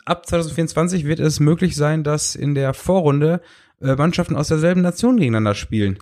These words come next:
Also bisher war's ja so, dass es bis zum Viertelfinale, glaub ich, geblockt war, gegen die Nation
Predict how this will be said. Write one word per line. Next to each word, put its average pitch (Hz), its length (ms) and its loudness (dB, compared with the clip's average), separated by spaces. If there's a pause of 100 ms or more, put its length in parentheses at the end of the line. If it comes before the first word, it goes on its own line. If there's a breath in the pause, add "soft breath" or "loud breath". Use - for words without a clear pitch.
Also 117 160 -2
bisher 131 280 0
war's 139 200 0
ja 139 80 0
so, 131 160 0
dass 127 160 0
es 127 160 -8
bis - 280 -4
zum 120 260 0
Viertelfinale, 139 500 0
glaub 123 160 0
ich, 113 80 -8
geblockt 117 420 -2
war, 143 120 2
gegen 135 560 0
die - 220 -10
Nation 131 680 0